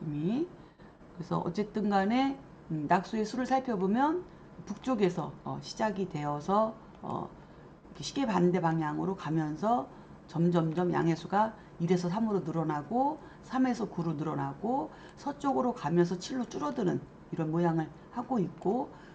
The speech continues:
음의 발원지는 이가 음이니까 이거는, 어, 또 어느 쪽에, 남쪽에서 시작하는 거죠.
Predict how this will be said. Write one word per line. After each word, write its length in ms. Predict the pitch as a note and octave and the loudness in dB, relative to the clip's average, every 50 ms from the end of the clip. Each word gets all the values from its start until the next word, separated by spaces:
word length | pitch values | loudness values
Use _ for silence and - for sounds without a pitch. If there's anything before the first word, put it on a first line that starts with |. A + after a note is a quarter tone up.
| - - | -6 0
음의 320 | E3+ G3+ A3+ A#3+ B3 A#3+ - | 2 4 6 6 6 4 2
발원지는 840 | E3+ D3+ E3 F#3+ G3 G3 F#3 D#3+ F#3 F#3+ G#3 A#3+ B3 A#3 - - | 0 0 0 2 2 2 2 2 2 2 2 2 0 0 0 0
이가 300 | F3+ G3 G3 G#3 G3 F3+ | 0 0 2 4 4 4
음이니까 760 | F3 F#3 F#3+ F#3+ F#3 F3+ E3+ E3 F3 - G#3 A#3 B3+ C#4 D4+ - - - - - - - | 4 4 4 4 4 4 4 2 2 2 4 4 4 4 2 -2 -10 -16 -18 -20 -12 -6
이거는, 520 | - E3+ F3+ F#3 F3+ F#3+ A3+ C4 C4+ C#4+ - - - - - - | -4 0 4 4 6 6 6 2 0 0 -4 -8 -14 -20 -10 -6
어, 400 | D3 D3 C#3+ C#3+ C#3+ C#3 - - - - | -2 -2 0 2 2 0 0 -2 -4 -2
또 120 | E3 D#3+ | 0 2
어느 160 | D#3+ G3 G#3 F#3 | 4 4 4 2
쪽에, 180 | - E3+ C#3+ | 0 0 2
남쪽에서 520 | - B2+ D3+ G#3 A3 - C4 A3 A3+ F#3+ F#3 | 4 6 6 6 4 2 0 0 0 0 -2
시작하는 480 | E3+ - G3 F3+ - - E3 D#3 D3 | -2 -2 -4 -4 -2 -2 -2 -2 -2
거죠. 380 | C#3+ D#3 D#3+ G3 G#3 A#3+ C4 | -4 -6 -4 -4 -4 -4 -4